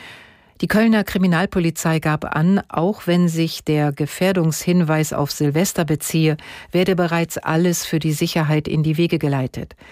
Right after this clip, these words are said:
Ein ausländischer Nachrichtendienst hatte nach A-R-D-Informationen mitgeteilt, dass mögliche Terrorattacken an mehreren Orten geplant seien, unter anderem auch in Österreich und Spanien.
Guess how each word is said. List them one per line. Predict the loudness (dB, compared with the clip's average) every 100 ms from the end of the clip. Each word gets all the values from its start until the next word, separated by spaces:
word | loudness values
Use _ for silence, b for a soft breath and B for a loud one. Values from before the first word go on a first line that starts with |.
| B B B
Ein | -2 0
ausländischer | 0 0 2 2 2 2 2
Nachrichtendienst | 2 0 -2 0 0 2 2 2 -2
hatte | -2 0 2
nach | 2 0 -2
A-R-D-Informationen | -4 -2 -2 0 0 0 2 2 0 0 2 2 2
mitgeteilt, | 0 -2 0 2 2 -2 B B B
dass | 0 2
mögliche | 2 2 -2 -2 -2
Terrorattacken | 0 0 0 0 -2 -2 -4 0 0 2
an | 2 2
mehreren | 2 2 2 0
Orten | 0 -2 -2 -2
geplant | -2 -2 2 2 2
seien, | 0 0 B B B -2
unter | 0 2
anderem | 2 2 2 0
auch | 0 -2 0
in | 0
Österreich | 0 0 0 0 0 -2
und | -4
Spanien. | 0 2 4 2